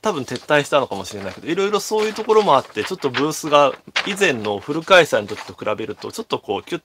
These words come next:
となってたかなってところです。で、まあ、ちょっと、記事のね、ところで、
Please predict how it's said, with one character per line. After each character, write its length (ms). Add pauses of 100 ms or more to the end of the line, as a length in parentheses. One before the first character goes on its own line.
と 80
な 120
っ 40
て 100
た 140
か 80
な 120
っ 40
て 80
と 100
こ 120
ろ 120
で 140
す。 640
で、 100
ま 120
あ、 60
ち 100
ょ 20
っ 40
と、 260 (320)
記 180
事 140
の 120
ね、 260
と 100
こ 120
ろ 120
で、 100